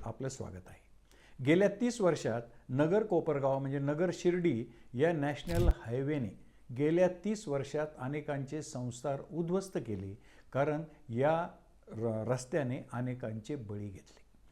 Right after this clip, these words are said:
तीस वर्षाच्या प्रदीर्घ कालखंडानंतर आता या रस्त्याचं काम सुरू झालेलं आहे आणि अहिल्यानगर ते सावळवीर या अंतरात एका बाजूच्या गाळ म्हणजे मोऱ्या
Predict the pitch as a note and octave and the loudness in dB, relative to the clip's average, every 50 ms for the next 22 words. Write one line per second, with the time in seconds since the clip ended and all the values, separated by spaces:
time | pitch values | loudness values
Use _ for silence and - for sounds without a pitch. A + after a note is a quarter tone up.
0 | - - - - - - - - - - - A#3 B3 B3 A3+ G#3 G3 F3+ E3 F3+ | -20 -20 -20 -20 -20 -20 -20 -20 -6 0 2 2 2 2 0 0 0 0 0 -2
1 | F3 E3 F3 F3+ F3 - D#3+ D#3+ D#3+ E3+ E3+ E3 E3 D#3+ D#3+ D#3+ D#3 D3+ D3 - | -2 -2 -2 -2 0 0 0 2 2 0 0 0 -2 -2 0 2 2 0 0 -2
2 | C3+ B2 B2 B2+ C3 B2+ B2 B2+ B2+ D#3+ D#3+ - - B2+ B2 - C#3 C3+ C3 B2+ | -4 -2 -2 -2 -2 -2 -4 -4 -4 -6 -6 -4 -4 -6 -4 -4 -4 -4 -2 -4
3 | B2+ B2 A#2+ A#2 - - B2+ B2 A#2 - B2 B2 - B2 B2 B2+ B2 - - F#3+ | -4 -4 -6 -8 -8 -8 -8 -8 -6 -8 -10 -8 -6 -6 -6 -6 -6 -6 -4 -2
4 | F#3 F3+ D#3+ A#2+ G2+ G#2 G#2+ G2+ F#2+ F#2 F2+ D#2+ F#2 A#2+ D#3+ - - - - - | 0 2 2 0 0 -2 -4 -4 -6 -8 -10 -10 -12 -14 -14 -16 -20 -20 -20 -20
5 | - - - _ - A#2+ D3 F#3 G#3 A3+ A3+ - - - - - B2 D#3 D#3+ D#3+ | -20 -20 -14 _ -2 0 2 2 0 -2 -4 -8 -14 -14 -4 0 0 2 4 4
6 | F#3 G3 F#3 F#3 F3 E3+ F#3 F#3 F#3 F#3 G3+ F#3+ F#3 - C#3 B2 C3+ D3 C3+ A#2+ | 2 2 2 -2 -2 -2 -2 -4 -2 -4 -6 -6 -4 0 2 2 4 4 2 0
7 | A2 G#2+ A2+ B2+ - - - - - - - - A#2+ C3 D#3+ F3+ G3+ - - D3+ | 0 -2 -4 -6 -10 -16 -20 -20 -20 -18 -10 -6 0 2 2 2 2 0 -2 -4
8 | C#3+ D3 C#3+ C#3 D3+ C#3 B2+ G#2 G2 G2 - - - - - C3+ C#3+ C#3 C#3+ F#3+ | -4 -4 -2 -2 0 0 0 -2 -4 -6 -10 -16 -18 -6 0 0 0 2 2 0
9 | F#3 E3 C#3+ C3+ B2+ A2+ A#2 A#2 A2+ - - D3+ D#3+ F3 F#3 - - - - - | 0 2 2 0 0 0 -2 -4 -4 -2 0 0 0 -2 -4 -10 -16 -20 -16 -10
10 | B2 A#2 A2+ G2+ G2+ B2 B2+ C#3+ E3+ F3+ E3+ D#3 C3+ C3 C#3 C#3 B2+ C3 B2 B2 | -10 -8 -8 0 4 6 6 8 8 6 4 2 0 0 0 -2 -2 0 0 2
11 | C3+ D3+ F3 F3+ E3+ C3+ B2 | 4 4 6 6 4 4 2